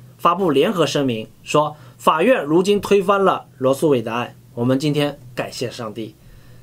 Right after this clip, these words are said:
啊，我们祈祷我们的民选官员现在将颁布法律和政策来促进与保护我们当中最脆弱的人。好，另外，全国基督教立法者协会主席瑞伯特啊，在声明中说，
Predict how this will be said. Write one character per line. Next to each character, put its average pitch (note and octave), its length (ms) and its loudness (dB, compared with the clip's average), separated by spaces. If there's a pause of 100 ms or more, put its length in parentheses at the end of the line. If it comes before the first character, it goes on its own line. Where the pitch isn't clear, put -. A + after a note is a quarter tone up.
(120)
啊， C3 120 2
我 D3+ 160 6
们 A#3 240 4
祈 - 260 0
祷 E3+ 160 2
我 D3 140 2
们 D3+ 100 0
的 F3+ 100 2
民 E3+ 140 0
选 - 160 0
官 D3+ 160 2
员 C3 300 0 (140)
现 G3 220 0
在 E3 300 0
将 E3 300 0 (260)
颁 G#3+ 280 4
布 A3+ 120 4
法 B2+ 260 0
律 E3 120 4
和 C#3+ 140 -2
政 D#3+ 200 2
策 A#2+ 200 -6
来 B2+ 140 0
促 B3 260 0
进 D#3 280 0
与 D3+ 100 4
保 - 280 0
护 - 280 2 (180)
我 A#2+ 100 -4
们 B2 160 0
当 C#3 160 0
中 C3+ 200 0 (100)
最 C#3 160 0
脆 - 240 -2
弱 B2+ 180 0
的 G2+ 120 -8
人。 F#2 180 -12 (640)
好， E3+ 140 2
另 A3 120 4
外， G3+ 200 0 (220)
全 A3+ 200 2
国 G#3+ 140 4
基 A3+ 140 0
督 A#3 120 2
教 A#3 160 2
立 G#3+ 160 0
法 E3+ 200 2
者 D3 120 -2
协 B2 200 -2
会 C#3+ 220 2
主 A#2 200 -6
席 C3 360 -6 (480)
瑞 B3+ 140 2
伯 E3+ 200 4
特 A#3 300 0 (220)
啊， A#2 120 -8
在 C3 100 2
声 C#3+ 160 0
明 C3 100 2
中 C3 140 2
说， B2+ 260 0